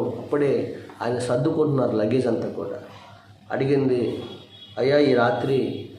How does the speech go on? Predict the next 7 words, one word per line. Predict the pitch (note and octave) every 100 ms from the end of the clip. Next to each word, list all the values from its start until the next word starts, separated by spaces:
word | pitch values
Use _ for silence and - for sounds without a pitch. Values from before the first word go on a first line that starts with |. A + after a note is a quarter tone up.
| - - - - C3+
నేను | A#2+ A#2+ A#2 A2+ - - - -
మీ | A#2 A#2+
రూమ్లో | A#2 B2+ D3 C#3+
పడుకోవచ్చా, | C#3+ A2+ B2+ C3+ A#2 - B2 B2 A#2 - G#2+
ఉండొచ్చా?" | B2 D#3 - B2+ A#2+ A2
అని | A#2
అడిగిందంట. | G#2+ G#2+ G#2 F2 -